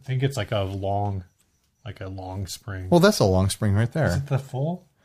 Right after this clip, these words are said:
Speaker 1: Is
Speaker 2: Well,
Speaker 1: that the longest
Speaker 2: I'll,
Speaker 1: spring?
Speaker 2: I'll open up the
Speaker 1: I don't know.
Speaker 2: acoustic and take a peek
Speaker 1: Don't
Speaker 2: in
Speaker 1: do
Speaker 2: there.
Speaker 1: it.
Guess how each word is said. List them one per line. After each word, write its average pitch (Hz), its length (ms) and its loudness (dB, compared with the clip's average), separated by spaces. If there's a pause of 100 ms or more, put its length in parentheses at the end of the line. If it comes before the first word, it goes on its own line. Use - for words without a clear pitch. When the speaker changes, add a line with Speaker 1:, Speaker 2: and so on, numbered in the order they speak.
(180)
Speaker 1:
Is 135 120 -4
Speaker 2:
Well, 156 140 8
Speaker 1:
that 190 140 2
the 139 140 4
longest 180 460 6
Speaker 2:
I'll, - 20 -20
Speaker 1:
spring? 202 320 0
Speaker 2:
I'll 269 200 10
open 233 260 8
up 170 120 6
the 156 100 8
Speaker 1:
I - 20 8
don't 131 100 6
know. 147 80 8
Speaker 2:
acoustic 135 300 6
and 120 120 6
take - 200 4
a 120 60 4
peek - 200 2
Speaker 1:
Don't 208 120 6
Speaker 2:
in 127 60 6
Speaker 1:
do 120 60 6
Speaker 2:
there. 113 200 6
Speaker 1:
it. 101 120 -6